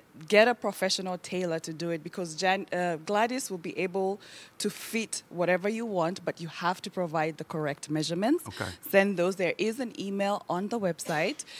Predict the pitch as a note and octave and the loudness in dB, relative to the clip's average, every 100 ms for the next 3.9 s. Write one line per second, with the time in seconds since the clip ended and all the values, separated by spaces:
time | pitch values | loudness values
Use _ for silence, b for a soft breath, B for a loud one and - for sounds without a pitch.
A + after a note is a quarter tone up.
0 | B - F3 E3+ E3+ F3+ F3+ F#3 - D#3 | B -4 0 0 2 2 0 -4 -4 -2
1 | D#3 A3+ - D#3+ E3 - F3 F3 F3+ F3 | -2 -2 -8 -6 -6 -2 -2 0 -2 -2
2 | E3 E3 E3 - - - G#3 F3+ E3 - | -2 -2 -4 -8 -8 -2 0 2 0 2
3 | G3+ G#3 F#3+ E3+ - D#3 - A3+ | 4 6 4 2 -2 -4 -2 -6